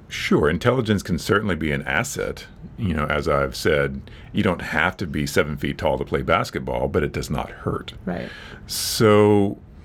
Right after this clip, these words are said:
Speaker 1: being intelligent can be a huge asset for a dom. However, it's not a prerequisite to being a good dom, and I'm sure that there's a lot of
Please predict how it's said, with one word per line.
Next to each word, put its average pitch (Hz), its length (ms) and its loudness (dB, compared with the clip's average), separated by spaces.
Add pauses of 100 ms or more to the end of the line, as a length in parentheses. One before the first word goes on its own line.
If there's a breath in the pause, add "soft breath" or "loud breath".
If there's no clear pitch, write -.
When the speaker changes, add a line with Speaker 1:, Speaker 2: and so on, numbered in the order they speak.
(180)
Speaker 1:
being 113 160 6
intelligent 113 460 2
can 101 180 2
be 85 120 4
a 87 100 6
huge 156 440 0
asset 65 400 0
for 76 180 -4
a 65 60 0
dom. 57 500 -4 (220)
However, 76 560 0
it's - 240 -4
not 71 400 2
a - 20 -6
prerequisite 92 600 0
to - 60 -8
being 67 220 -4
a 64 60 -4
good 60 220 -4
dom, 71 360 0
and 67 120 -2
I'm 71 100 -2
sure 78 200 -4
that 71 140 -2
there's 71 200 -2
a 69 40 0
lot 65 300 0
of 67 240 -4